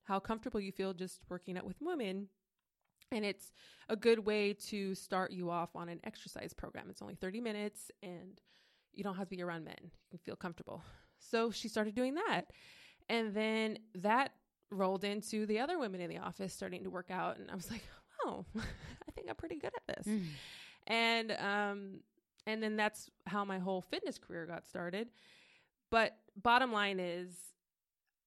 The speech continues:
Speaker 1: I feel like the most important thing you can do for people is first listen. And in my field, <laughs> I don't wanna say that I don't do a lot, but I feel a lot of times I'm a therapist to a lot of my clients.
Speaker 2: Mm-hmm.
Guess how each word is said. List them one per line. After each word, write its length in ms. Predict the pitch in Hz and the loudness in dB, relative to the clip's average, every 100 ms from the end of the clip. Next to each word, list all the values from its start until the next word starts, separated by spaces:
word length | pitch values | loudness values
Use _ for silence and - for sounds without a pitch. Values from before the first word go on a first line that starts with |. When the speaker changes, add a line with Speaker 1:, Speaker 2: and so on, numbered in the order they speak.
| _ | _
Speaker 1:
I 160 | 196 214 | 2 2
feel 220 | 214 233 | 2 2
like 400 | 202 185 180 - - _ - | 4 4 2 -6 -20 _ -6
the 80 | 214 | -4
most 300 | 208 214 247 | 0 0 -2
important 440 | 220 - - 190 | -4 -2 -2 -2
thing 180 | 196 190 | -4 -2
you 100 | 185 | -4
can 160 | - 185 | -6 -4
do 180 | 185 | -4
for 160 | 180 175 | -4 -6
people 600 | - 185 - 196 208 208 _ _ _ - | -8 -10 -6 -4 -4 -8 _ _ _ -8
is 140 | 190 | -6
first 300 | - 196 - | -4 -4 -4
listen. 540 | 165 180 - 220 247 294 _ _ _ _ _ - | -6 -6 -4 -6 -6 -8 _ _ _ _ _ 0
And 420 | 202 202 202 202 - _ _ _ _ | 2 2 0 -6 -14 _ _ _ _
in 160 | 202 214 | -2 4
my 180 | 202 202 | 4 4
field, 540 | - 202 208 240 240 - _ _ _ | 4 6 6 4 2 -4 _ _ _
<laughs> 460 | _ _ _ _ - | _ _ _ _ -2
I 60 | - - - - - | 0 0 -2 -2 -2
don't 100 | 208 | 0
wanna 140 | - 185 | 0 0
say 200 | - 185 | -2 -4
that 140 | - | -2
I 60 | 170 | -4
don't 240 | 170 175 | -4 -6
do 120 | 175 | -6
a 80 | - | -6
lot, 260 | - - - - - - - - | -2 -2 -4 -10 -20 -20 -14 -4
but 100 | 208 | -2
I 40 | |
feel 220 | 202 220 | 0 2
a 40 | 208 | 4
lot 180 | 196 208 | 4 4
of 80 | |
times 220 | 208 190 190 | 2 0 0
I'm 120 | 185 | -2
a 40 | |
therapist 520 | - 165 185 202 180 | -2 0 0 -2 -2
to 80 | 190 | -2
a 20 | |
lot 140 | 170 170 | -2 -2
of 40 | |
my 100 | 175 | -4
clients. 500 | 165 233 240 - 208 | -4 -6 -6 -6 -6
Speaker 2:
Mm-hmm. 100 | 190 | -6